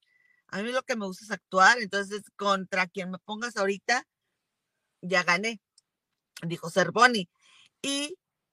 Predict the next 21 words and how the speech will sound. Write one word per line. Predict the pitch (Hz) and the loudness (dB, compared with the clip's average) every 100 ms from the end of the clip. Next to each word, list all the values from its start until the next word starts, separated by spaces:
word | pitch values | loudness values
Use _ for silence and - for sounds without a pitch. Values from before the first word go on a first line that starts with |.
| _ - | _ 2
era | 226 | 4
lo | 247 | 2
que, | - - | 0 -6
acuérdate | 226 226 254 | -2 -2 -2
que | - 226 | -4 -6
decíamos, | 202 214 214 - | -4 -8 -8 -8
comadre, | 226 208 208 | -2 -2 -2
que | 196 | -4
cómo | - 196 202 | -2 0 0
es | 202 | -2
posible | 233 220 214 214 | -8 -8 -6 -4
que | 240 226 | -4 -4
Cervoni | 214 196 202 202 214 | -6 -2 -2 -2 -4
se | 226 | -8
esté | 202 180 | -8 -8
controlando | - 208 208 208 180 190 | -6 -6 -2 2 2 0
tanto. | 220 208 175 | -2 -2 -4
Pues | - 151 147 | -8 -12 -12
claro, | - 170 175 214 | -6 0 2 2
porque | 202 180 175 | -4 -2 0
él, | 175 180 | 0 0